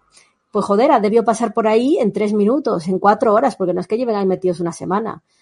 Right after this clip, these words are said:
Es decir, entran, lo pasan mal y salen. Es de, joder, y es que no, no está ni lloviendo, no están las cosas ni encharcadas. Pa' que haya esa inundación que ha habido ahí dentro, tenía que bajar el río, pero hasta arriba de cosas. Es de, "Qué mal, qué mal hecho está esto, por favor". ¿Nadie ha pensado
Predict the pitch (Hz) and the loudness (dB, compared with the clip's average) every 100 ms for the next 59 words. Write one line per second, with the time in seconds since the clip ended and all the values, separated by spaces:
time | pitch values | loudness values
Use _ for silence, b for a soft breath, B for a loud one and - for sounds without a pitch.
0 | _ _ 170 175 185 190 254 277 196 185 | _ _ -8 -2 -2 0 -4 -2 -4 -4
1 | 190 185 196 220 214 226 196 - 185 190 | -2 0 0 -2 -2 -2 -2 -2 -4 -4
2 | 190 220 240 220 294 247 190 202 220 226 | -8 -8 -8 -4 -4 -6 -6 -6 -4 -6
3 | 214 233 269 247 214 262 269 220 190 220 | -6 -6 -2 -2 -2 -2 -2 -4 -6 -6
4 | 196 233 233 254 226 220 185 202 233 185 | -4 -4 -4 -6 -6 -6 -2 0 0 -2
5 | - b b b _ 196 190 190 233 220 | -6 b b b _ -2 0 0 0 -2
6 | 247 247 240 220 196 190 202 220 202 214 | -2 -2 -2 -2 0 0 0 0 0 -4
7 | 220 285 - - 190 196 226 226 226 214 | 0 0 0 -2 -2 -2 -4 -4 -2 -2
8 | 190 190 220 262 320 330 _ _ _ _ | -2 -2 0 0 0 -4 _ _ _ _
9 | _ _ - 214 196 185 - 170 175 185 | _ _ 0 4 4 0 -4 -4 -2 0
10 | 220 214 220 202 180 165 160 - 214 190 | 0 0 -2 -2 -2 -2 -4 -6 -4 -2
11 | 190 262 285 277 277 220 214 226 240 240 | -2 -2 -4 -6 -4 -4 -2 -2 -2 -2
12 | 240 226 196 196 196 - 269 226 190 190 | -8 -6 -8 -6 -8 -4 -4 -2 -6 -4
13 | 175 185 240 262 220 254 254 220 - 202 | -2 -2 -2 -2 -2 -4 -4 -6 -4 -2
14 | 202 190 185 | 0 2 0